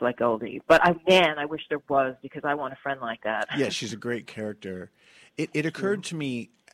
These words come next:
Speaker 2: as I was reading the book that while this is a story about women, you have no female villains, at least as,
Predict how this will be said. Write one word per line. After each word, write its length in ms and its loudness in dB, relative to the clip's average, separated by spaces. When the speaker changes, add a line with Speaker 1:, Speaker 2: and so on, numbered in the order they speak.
Speaker 2:
as 180 -4
I 80 0
was 160 -6
reading 280 -2
the 60 -4
book 380 -4
that 160 -6
while 320 -2
this 240 -6
is 140 -8
a 60 -10
story 360 -6
about 260 -4
women, 580 -8
you 120 -4
have 360 -4
no 140 -4
female 640 -4
villains, 680 -6
at 160 -4
least 240 -6
as, 280 -8